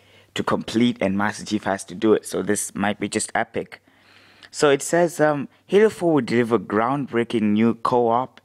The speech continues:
and competitive multiplayer experience unlike any other game out there." Wow. That is just amazing. That, that, that is the best news I've heard so far. Like, unlike any other game.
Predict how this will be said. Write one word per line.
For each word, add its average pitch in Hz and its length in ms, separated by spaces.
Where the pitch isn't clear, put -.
and 117 220
competitive 123 640
multiplayer 107 500
experience 104 640
unlike 120 560
any 120 220
other 113 240
game 107 360
out 107 260
there." 113 400
Wow. 113 760
That 139 160
is 131 160
just 127 180
amazing. 110 640
That, - 340
that, - 260
that 151 340
is 139 120
the 135 120
best 135 260
news 139 160
I've 117 120
heard 123 200
so 104 220
far. - 300
Like, 123 320
unlike 165 420
any 143 340
other 139 280
game. 120 480